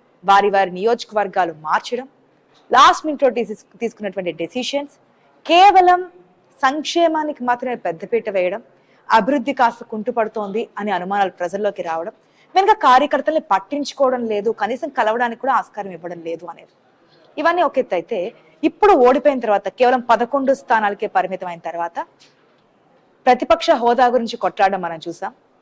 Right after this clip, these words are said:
కూటమి అధికారంలోకి వచ్చిన తర్వాత కూటమి ప్రభుత్వాన్ని ఏ విధంగా గద్దె దించాలి అనే ప్రయత్నం డే వన్ నుంచి చేస్తున్నటువంటి సిచ్యువేషన్ మనం చూస్తున్నాం. So ఎప్పుడైతే రాష్ట్రపతి పాలన విధించాలంటూ కూడా ఢిల్లీలోని జంతర్ మంతర్ దగ్గర సింబాలిక్ ధర్నా అంటూ చేశారు.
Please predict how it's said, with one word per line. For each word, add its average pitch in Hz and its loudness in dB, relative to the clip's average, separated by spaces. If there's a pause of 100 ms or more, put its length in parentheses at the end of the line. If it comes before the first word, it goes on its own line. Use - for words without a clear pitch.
(380)
కూటమి 392 2
అధికారంలోకి 262 0
వచ్చిన 220 -4
తర్వాత 226 -6
కూటమి 349 0
ప్రభుత్వాన్ని 247 -2
ఏ 247 4
విధంగా 269 -2
గద్దె 208 -2
దించాలి 214 -2
అనే 196 -6
ప్రయత్నం 180 -6 (400)
డే 247 6
వన్ 247 4
నుంచి 349 -2
చేస్తున్నటువంటి 220 0
సిచ్యువేషన్ 226 -6
మనం 196 -8
చూస్తున్నాం. 165 -18 (640)
So 370 8
ఎప్పుడైతే 339 4
రాష్ట్రపతి 294 2
పాలన 277 2
విధించాలంటూ 247 -2
కూడా 254 -2
ఢిల్లీలోని 277 -2
జంతర్ 220 -4
మంతర్ 269 -10
దగ్గర 180 -6
సింబాలిక్ 302 2
ధర్నా 226 0
అంటూ 214 -10
చేశారు. - -10